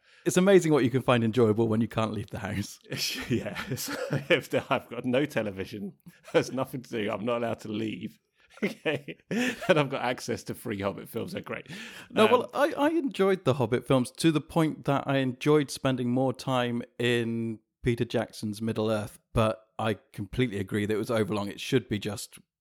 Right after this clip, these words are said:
Speaker 1: one film for one enjoyable short story. And yeah,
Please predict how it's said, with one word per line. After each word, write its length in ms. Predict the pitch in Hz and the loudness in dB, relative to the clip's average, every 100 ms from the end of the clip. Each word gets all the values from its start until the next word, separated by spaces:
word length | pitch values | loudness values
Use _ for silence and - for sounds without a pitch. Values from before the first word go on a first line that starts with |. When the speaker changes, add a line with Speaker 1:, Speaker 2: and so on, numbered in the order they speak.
| _ | _
Speaker 1:
one 320 | 117 113 113 98 | -6 0 0 0
film 560 | - 98 95 95 95 _ _ _ | -2 -2 -2 -6 -12 _ _ _
for 340 | - 104 98 - | -6 -4 -2 -4
one 400 | 113 110 107 110 - _ _ _ - | -2 -2 -2 -8 -14 _ _ _ -6
enjoyable 580 | 117 101 120 101 98 107 | -4 2 4 4 0 -6
short 320 | - 92 - | -6 -6 -6
story. 480 | - 107 98 98 101 _ _ _ _ - | 0 0 0 -6 -12 _ _ _ _ -12
And 340 | 87 90 - - | -8 -8 -12 -18
yeah, 340 | - 95 80 | -8 -6 -6